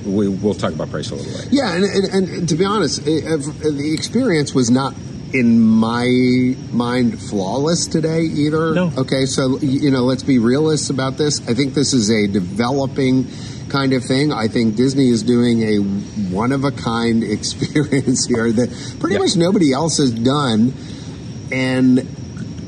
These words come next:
Speaker 2: I think they've, they're, they've got some learning to do.
Speaker 1: They
Speaker 2: There,
Speaker 1: do.
Speaker 2: there's some, there were moments today,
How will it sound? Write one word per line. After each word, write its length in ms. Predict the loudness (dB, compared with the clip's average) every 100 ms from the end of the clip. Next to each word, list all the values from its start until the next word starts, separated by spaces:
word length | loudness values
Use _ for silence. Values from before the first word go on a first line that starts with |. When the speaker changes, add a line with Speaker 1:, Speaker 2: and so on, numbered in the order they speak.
| -4
Speaker 2:
I 120 | -4
think 260 | 0 0 2
they've, 760 | 0 0 -2 -6 -12 -10 -2
they're, 200 | 0 0
they've 220 | 0 0
got 160 | 0 0
some 140 | 2
learning 340 | 2 2 2 2
to 60 |
do. 320 | 4 2 2 -2 -6 -2
Speaker 1:
They 100 | 0
Speaker 2:
There, 140 | 0
Speaker 1:
do. 80 | -2 -4
Speaker 2:
there's 360 | 0 2 0 2
some, 260 | 4 4 2 -2 -6 -2
there 140 | 0 2
were 140 | 4
moments 500 | 4 4 2 2 0
today, 580 | -2 -2 0 0 2 0